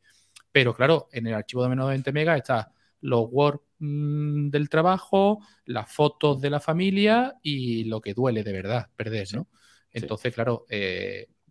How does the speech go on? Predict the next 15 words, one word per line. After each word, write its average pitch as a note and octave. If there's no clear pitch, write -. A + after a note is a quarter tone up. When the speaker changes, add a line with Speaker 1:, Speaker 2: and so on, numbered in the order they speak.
Speaker 1:
si -
tú D3+
no, C3+
la, A#2+
el C3+
primer B2
paso C#3+
es, D3+
"Oye, B2+
si -
yo C3+
entro D3
en C3+
esta C#3
habitación C#3